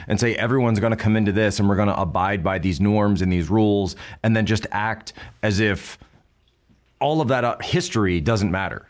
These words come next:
Doesn't work. It just doesn't work. Countries operate in their national interest. Period. Full stop.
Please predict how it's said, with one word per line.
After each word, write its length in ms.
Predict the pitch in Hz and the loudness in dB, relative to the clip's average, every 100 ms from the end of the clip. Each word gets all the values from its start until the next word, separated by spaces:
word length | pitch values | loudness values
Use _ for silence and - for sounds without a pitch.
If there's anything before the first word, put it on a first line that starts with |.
| _ _ | _ _
Doesn't 200 | 156 151 | -2 0
work. 280 | 104 - - _ _ _ | -2 -4 -12 _ _ _
It 160 | 120 90 | -4 -2
just 320 | 127 131 - | 0 0 0
doesn't 300 | 120 113 117 | -2 0 0
work. 360 | 104 82 - - _ _ _ _ _ - | -2 -4 -8 -20 _ _ _ _ _ -8
Countries 600 | - 135 147 147 147 110 - | -2 0 0 2 2 0 0
operate 560 | 107 107 120 110 110 - | 0 0 2 2 2 0
in 180 | 107 98 | 0 2
their 160 | 98 98 | 4 2
national 760 | 87 85 - 101 92 87 85 - | 0 -2 -2 0 2 0 -4 -6
interest. 580 | 90 78 - - - - _ _ _ _ | -4 -2 -4 -10 -12 -16 _ _ _ _
Period. 560 | - 127 120 110 101 - | 0 2 4 2 0 -4
Full 240 | - 107 | -4 -2
stop. 460 | 101 - 78 - - | -2 -2 -6 -8 -18